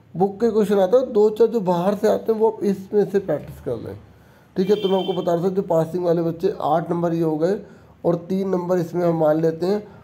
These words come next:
आठ और तीन हो गए ग्यारह number। ठीक है, उसके बाद जो है वो बच्चे, जो मैंने एक आपको arithmetic progression की एक basic video बना रखी है, थोड़ा सा आप इसको देख लें।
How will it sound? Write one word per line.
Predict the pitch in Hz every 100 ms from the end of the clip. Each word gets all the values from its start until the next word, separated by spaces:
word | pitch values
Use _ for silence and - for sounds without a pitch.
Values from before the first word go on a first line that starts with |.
| - 160
आठ | 165 180
और | 190
तीन | 185 175
हो | 160
गए | 196
ग्यारह | 165 156 147 147
number। | 131 123 120 101 - - - - - -
ठीक | 170 214
है, | 185 - - - -
उसके | 220 202 - 240 175
बाद | 165 165 175 165
जो | 170
है | 170 175
वो | 165 175
बच्चे, | 165 160 - 180 220 208 - - -
जो | 180
मैंने | 185 208
एक | 226 233 -
आपको | 180 175 - 220
arithmetic | - 170 175 180 196 196
progression | 185 165 160 147 127 - - - - _
की | 202
एक | 196 143
basic | 185 190 220
video | 202 196
बना | 180 165
रखी | 151 156 190
है, | 220
थोड़ा | 226 185
सा | 190
आप | 196
इसको | 185 - 170
देख | 151 147
लें। | 156 196